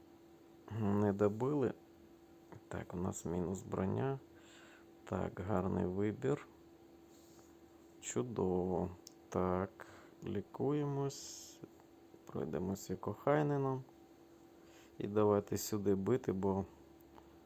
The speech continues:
вони більш небезпечні. Хоча і Джахангір теж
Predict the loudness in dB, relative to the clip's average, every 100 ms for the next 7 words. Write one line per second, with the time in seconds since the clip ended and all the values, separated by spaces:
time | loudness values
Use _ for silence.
0 | -20 -20 -20 -20 -20 -20 -20 -20 -20 -20
1 | -20 -20 -8 0 4 4 4 2 2 0
2 | 0 -4 -6 -2 0 0 -2 -4 -4 0
3 | 2 0 -4 -2 -2 -4 -10 -20 -20 -20
4 | -10 -8 -4 0 0 0 -4 -2 -2 0
5 | 0 -2 -4 -18 -20 -20 -20 -20 -20 -20
6 | -20 -16 0 4 4 0 -8